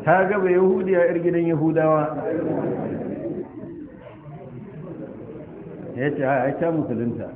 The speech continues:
ko da iyayenta Yahudawa ne, ita ta musulunta." To sai suke mata zambo da haka in an tashi abu na mata.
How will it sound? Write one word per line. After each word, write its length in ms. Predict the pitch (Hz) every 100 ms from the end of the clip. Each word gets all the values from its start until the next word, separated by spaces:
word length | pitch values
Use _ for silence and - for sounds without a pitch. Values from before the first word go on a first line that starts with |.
| -
ko 100 | 151
da 140 | 151
iyayenta 420 | - 147 135 139 131
Yahudawa 400 | 131 135 147 165
ne, 160 | 160 117 - - - - - - -
ita 200 | 135 151
ta 180 | 151 160
musulunta." 580 | 160 135 123 123 123 123 - - - - - 180 - - 135 - - - -
To 120 | 123 147
sai 120 | 175
suke 280 | 180 - 190
mata 280 | 170 175 175 135
zambo 440 | 143 139 151 170
da 140 | 156
haka 580 | 127 151 135 104 - - 135
in 180 | 147
an 180 | 147 143
tashi 300 | - 147 151 127
abu 220 | 117 117
na 120 | 127
mata. 520 | 127 127 131 123 123